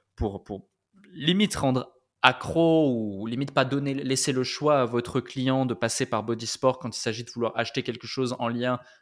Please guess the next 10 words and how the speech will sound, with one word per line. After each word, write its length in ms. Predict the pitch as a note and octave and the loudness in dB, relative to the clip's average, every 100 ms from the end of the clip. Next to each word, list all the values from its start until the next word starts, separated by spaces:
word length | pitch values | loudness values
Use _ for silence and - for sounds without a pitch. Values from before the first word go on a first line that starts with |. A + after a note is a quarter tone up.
| - | -4
avec 260 | A2 A#2+ | -2 -2
le 60 | B2 | -2
bien-être, 420 | B2 A#2+ B2 - | -2 0 -2 -2
le 80 | A#2 | -4
sport, 320 | - C3 A#2+ | 0 0 2
le 80 | A2 | 0
body 400 | A2+ A2+ A#2+ A2 _ _ _ | -2 -2 -2 -8 _ _ _
au 140 | A#2+ | -6
global, 500 | A2+ A2 B2+ F3 C3 - _ _ | 0 2 4 2 0 -8 _ _
euh, 160 | B2 A#2 | 4 4